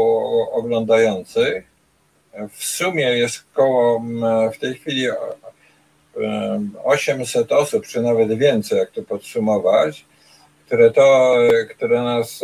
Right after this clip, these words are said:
oglądało przez pewien czas, ale bardzo ciekawe jest, że ta grupa jest, e, tak mi się wydaje, e, e, jest taka grupa bardzo stabilna oglądających, może, mm, e, może tych najbardziej, e,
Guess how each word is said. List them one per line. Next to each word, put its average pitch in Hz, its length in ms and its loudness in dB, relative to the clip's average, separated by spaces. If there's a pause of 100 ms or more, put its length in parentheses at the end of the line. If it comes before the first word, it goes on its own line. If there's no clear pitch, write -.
oglądało 117 600 4
przez - 240 -16
pewien 110 280 -4
czas, 160 240 -2
ale 131 200 0
bardzo 165 320 4
ciekawe 165 440 2
jest, 156 260 -2
że 147 260 4 (440)
ta 127 160 2
grupa 151 400 4
jest, 151 380 0
e, 139 540 -2
tak - 180 -2
mi 139 120 -12
się 131 140 -4
wydaje, 143 500 4 (460)
e, - 40 -10
e, 123 320 0 (600)
jest 120 220 -4
taka 131 480 4
grupa 147 480 2
bardzo 143 340 4
stabilna 120 800 2 (580)
oglądających, 98 840 -2
może, 113 520 2
mm, 107 440 -4
e, 107 300 0 (460)
może 110 360 2
tych 110 280 -2 (200)
najbardziej, 113 760 4
e, 113 40 -6